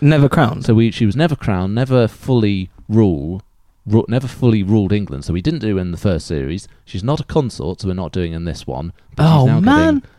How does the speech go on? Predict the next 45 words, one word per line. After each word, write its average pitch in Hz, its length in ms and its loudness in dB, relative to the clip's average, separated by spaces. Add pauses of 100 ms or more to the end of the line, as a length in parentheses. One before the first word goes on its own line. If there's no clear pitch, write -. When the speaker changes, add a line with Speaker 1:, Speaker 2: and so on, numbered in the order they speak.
Speaker 2:
a 90 60 -4
special - 460 0
episode 76 600 -4 (440)
all 160 180 4
to 76 140 -4
herself, 71 480 -6
and 87 80 -8
that's - 160 -10
the 82 120 -8
next 92 300 -8
one 85 140 -6
we're 80 100 -6
going 85 160 -4
to - 80 -16
be 85 80 -8
doing. 76 400 -6
Speaker 1:
'Cause - 260 2 (140)
if 302 160 4
she, 302 480 6 (840)
genuinely, 113 540 2
if 190 80 4
she 285 260 4
had 240 180 4
been 196 360 4 (580)
i-, 165 100 0 (180)
i-, 190 200 -2
in 196 240 4 (140)
either 226 400 6
series, 127 600 2
this - 300 4
one 156 260 4
or 151 200 6
our 135 100 6
very 131 180 6
first - 260 4
one, 110 180 0 (280)
she - 260 2
would - 120 6
have 131 80 -4
stood 120 240 4
a 117 40 4
great 175 480 2
chance 110 300 2
of 123 100 2
winning. 202 380 4